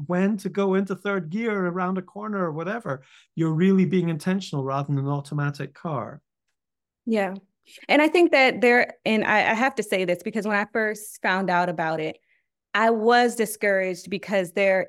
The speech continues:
Speaker 2: is a lot out there that is extremely unaffordable for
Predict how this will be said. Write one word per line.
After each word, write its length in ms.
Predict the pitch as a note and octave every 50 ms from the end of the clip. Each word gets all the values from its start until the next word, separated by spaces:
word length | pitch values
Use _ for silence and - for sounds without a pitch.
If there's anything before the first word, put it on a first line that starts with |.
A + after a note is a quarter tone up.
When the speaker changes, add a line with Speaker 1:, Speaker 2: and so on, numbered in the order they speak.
| _
Speaker 2:
is 680 | - - F#3+ G3 G3 G3 G3 F#3+ F#3 F#3+ F#3+ F#3 F#3 F#3 - _ _ _ _ _ _ _ _ _ _ _ _ _ _ _ _
a 120 | - G#3+
lot 380 | G3 G3+ G3+ F#3+ F#3 F#3 - - -
out 280 | - F#3 F#3 - -
there 260 | F3 F#3+ F#3 F3+ F3+ F3
that 380 | D#3 F3+ F#3 F3 F3 E3+ - -
is 460 | - F#3 F#3 F#3 F#3 F#3 F3+ F3 - _ _ _ -
extremely 1400 | F#3+ F#3 - - - - - - - - B3 B3 B3+ C4 C4 C4+ C4 C4 C4 B3+ B3 A#3 A3+ G#3+ G#3+ G#3 - - - _ _ _ _ _ _
unaffordable 1080 | G#3 A#3 A#3 B3 A3+ A3 A3+ - A3 G#3 G3+ F#3+ F3+ F3 D#3+ D#3+ B2 C3+ E3+ F#3+ - _ _ _ _ _ _ _ _ _
for 720 | - - A3 G3+ F#3+ F#3+ F3+ E3+ E3+ E3+ E3+ E3+ E3+ F3+